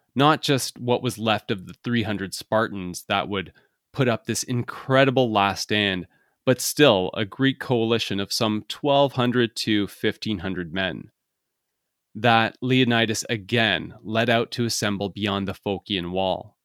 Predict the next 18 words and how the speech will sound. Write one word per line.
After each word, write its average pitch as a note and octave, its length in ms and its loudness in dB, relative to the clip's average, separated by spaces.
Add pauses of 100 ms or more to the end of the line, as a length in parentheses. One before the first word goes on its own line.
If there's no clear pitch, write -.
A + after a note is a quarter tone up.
(1120)
and A2 500 0 (920)
who C3 360 0
altogether, G#2+ 960 2
as G#2+ 360 -2
the G2+ 140 -10
searing B2 640 0
late A#2+ 540 2
summer A2+ 300 -2
sun G2+ 320 -2
arose F#2+ 440 -4
in G2+ 120 -4
the F#2+ 80 -8
third G2 300 -6
day, F2+ 340 -2 (440)
came A#2+ 300 2
to A#2 160 -2
view G#2 240 -2
this G#2 240 -4